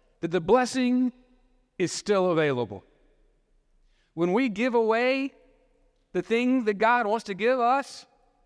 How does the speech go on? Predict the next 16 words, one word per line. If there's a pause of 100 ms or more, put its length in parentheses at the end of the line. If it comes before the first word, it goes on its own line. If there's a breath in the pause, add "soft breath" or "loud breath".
(380)
life (160)
eternal, (400)
blessings
beyond
measure, (880)
God
continues
to
offer
it
even
in
spite (160 soft breath)
of
our
mistakes.